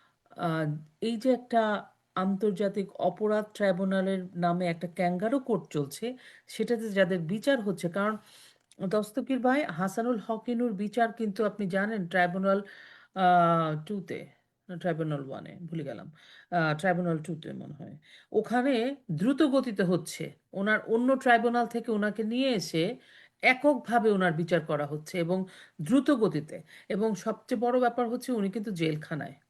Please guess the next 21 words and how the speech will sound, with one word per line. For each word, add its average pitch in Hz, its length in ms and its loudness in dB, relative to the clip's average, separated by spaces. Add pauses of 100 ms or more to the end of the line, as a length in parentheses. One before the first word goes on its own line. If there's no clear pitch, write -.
(1500)
ওদের 214 240 6
একটা 233 260 4
ভয়ঙ্কর 226 600 2
কোনো 208 260 0
প্ল্যান 175 320 4
আছে 151 380 -6 (320)
এবং 185 260 0
আমির 202 260 0
হোসেন 190 320 0
আমু, 160 300 0
হাসানুল 214 440 -2
হক 156 240 -2
ইমনু, 165 280 0
রাশেদ 202 320 -4
খান 196 220 0
মেনন, 156 420 0 (380)
এনারা 233 340 4
সবাই 214 380 0
কিন্তু 233 260 -4
জেলখানায়। 196 640 -2 (1300)
So, 226 240 4